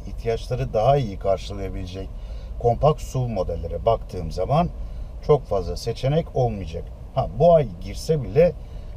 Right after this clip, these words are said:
bir dahaki ay kur yükseldiğinde, enflasyon arttığında, maliyet yükseldiğinde, iki bin yirmi dört modeli geldiğinde bu limitin dışında kalacağını düşünüyorum.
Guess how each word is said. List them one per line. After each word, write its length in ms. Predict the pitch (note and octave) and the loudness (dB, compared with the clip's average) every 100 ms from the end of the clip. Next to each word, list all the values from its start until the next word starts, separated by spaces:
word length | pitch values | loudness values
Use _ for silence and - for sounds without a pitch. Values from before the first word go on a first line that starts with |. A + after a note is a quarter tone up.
| - | 0
bir 80 | D#3+ | 6
dahaki 300 | D3 B2+ A#2+ | 6 4 0
ay 120 | G#2 - G#2+ | 0 -6 0
kur 160 | D#3+ | 0
yükseldiğinde, 840 | B2+ F#2+ - G2 E2+ F2 F2 E2+ - | 0 -4 -4 -4 -4 -6 -6 -6 -6
enflasyon 720 | - C3 B2+ B2+ A#2+ - C3+ | -2 -2 0 2 0 2 0
arttığında, 680 | F2+ - - F#2+ F2 E2+ E2+ - - - - - | 0 -2 -8 -8 -6 -4 -6 -6 -10 -10 -8 0
maliyet 520 | C#3 D3 D3 D3+ - | 6 8 8 6 4
yükseldiğinde, 720 | - - G#2 F#2 F2+ F2+ E2+ F2+ | -8 -4 -2 -2 -4 -8 -8 -8
iki 220 | - - B2+ | -8 -4 0
bin 120 | E3+ | 2
yirmi 360 | E3 D3+ D3 | 2 2 2
dört 260 | C#3+ F#3+ - | 6 4 4
modeli 380 | A#2+ E2+ E2 - | -2 -2 -6 -2
geldiğinde 760 | A2+ G#2 E2+ D#2 - E3 D#3+ - - - - - - - | -2 -2 -6 -6 4 6 6 4 -8 -10 -10 -8 -8 -4
bu 220 | B2+ B2+ A2+ - | 0 0 -2 -6
limitin 500 | F#2 F#2 F2 D3 C#3+ A2+ | -6 -6 -2 -2 0 -2
dışında 520 | - - A2+ B2 B2 | -4 -4 -2 0 0
kalacağını 600 | G2 F2+ E2 F#2 A#2 A#2 | -2 -4 -4 -2 -2 -4
düşünüyorum. 600 | - - G#2+ F2+ C#3 | -6 -10 -8 -2 -2